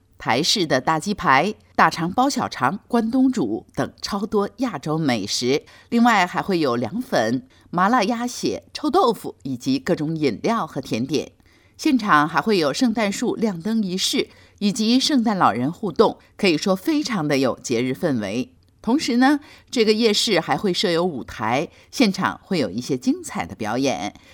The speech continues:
时间呢是今天下午五点到晚上十点，明天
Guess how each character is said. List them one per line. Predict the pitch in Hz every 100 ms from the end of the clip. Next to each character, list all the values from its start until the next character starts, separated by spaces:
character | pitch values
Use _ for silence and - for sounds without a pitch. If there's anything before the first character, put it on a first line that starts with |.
| -
时 | - 240
间 | 247 285
呢 | 269 226
是 | 220 - 175 - - _
今 | 254 247
天 | 254 254 262 -
下 | - 226
午 | 156 123
五 | 165
点 | 175 101
到 | 135
晚 | 139 120 123
上 | 117
十 | - 139
点， | 175 117 - _ -
明 | 160 180
天 | 233 247 220